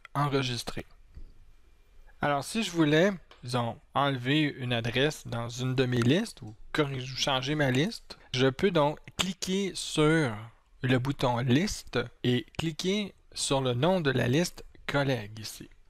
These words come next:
Donc, vous voyez, j'ai retrouvé ma liste en cliquant sur « Liste » en haut. Je vais donc la modifier en cliquant à droite sur le bouton modifier.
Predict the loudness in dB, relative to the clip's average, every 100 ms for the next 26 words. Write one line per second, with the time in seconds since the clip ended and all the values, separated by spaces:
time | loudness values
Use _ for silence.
0 | -6 -4 -2 2 4 4 2 0 -6 -10
1 | -2 0 2 0 -2 -6 -2 2 2 2
2 | 0 0 0 -2 -4 -8 -16 -20 -20 -4
3 | -2 -2 -6 -2 -2 0 -2 0 0 0
4 | -4 -6 -12 -20 -18 -18 -10 -4 0 4
5 | 2 2 0 0 -2 -6 -8 -10 -10 _
6 | -20 -20 -20 -20 -4 -4 -4 -2 0 2
7 | 0 0 -2 -4 -6 -6 -8 -2 -2 -2
8 | -10 _ -16 -2 0 0 -4 -6